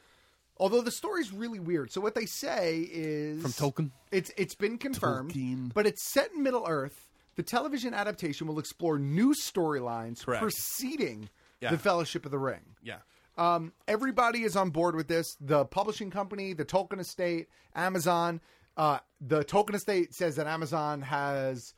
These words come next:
Speaker 1: a reverence for the source material and where it is.
Speaker 3: Slash money.
Speaker 1: Yeah, yeah, right.
Speaker 2: It
Speaker 1: Fuck you,
Speaker 2: begins with the
Speaker 1: Jamie.
Speaker 2: birth of Jon Snow, which they,
Speaker 1: Right.
Speaker 2: yeah, they totally ripped off in the, in Lord of the Rings and
Speaker 1: Yeah, I
Speaker 2: all that
Speaker 1: know.
Speaker 2: stuff. Anyway.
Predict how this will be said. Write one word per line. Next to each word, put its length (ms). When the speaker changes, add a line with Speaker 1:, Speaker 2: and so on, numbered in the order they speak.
Speaker 1:
a 160
reverence 540
for 140
the 100
source 380
material 760
and 240
where 180
it 80
is. 340
Speaker 3:
Slash 640
money. 560
Speaker 1:
Yeah, 240
yeah, 160
right. 120
Speaker 2:
It 60
Speaker 1:
Fuck 0
you, 40
Speaker 2:
begins 420
with 180
the 80
Speaker 1:
Jamie. 120
Speaker 2:
birth 220
of 100
Jon 300
Snow, 380
which 180
they, 100
Speaker 1:
Right. 180
Speaker 2:
yeah, 140
they 140
totally 420
ripped 300
off 380
in 80
the, 120
in 280
Lord 140
of 60
the 80
Rings 320
and 60
Speaker 1:
Yeah, 100
I 40
Speaker 2:
all 60
that 100
Speaker 1:
know. 60
Speaker 2:
stuff. 220
Anyway. 400